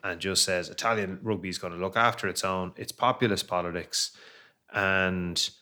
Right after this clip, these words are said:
that's what happens. Basically populist politics,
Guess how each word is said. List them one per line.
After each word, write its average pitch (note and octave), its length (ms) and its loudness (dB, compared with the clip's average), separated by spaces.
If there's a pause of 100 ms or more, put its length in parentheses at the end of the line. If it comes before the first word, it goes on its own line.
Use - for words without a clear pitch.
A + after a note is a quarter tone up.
(240)
that's A#2 240 -2
what C3+ 140 4
happens. - 460 -6 (1300)
Basically D#3 440 6
populist B2 460 2
politics, G#2+ 460 4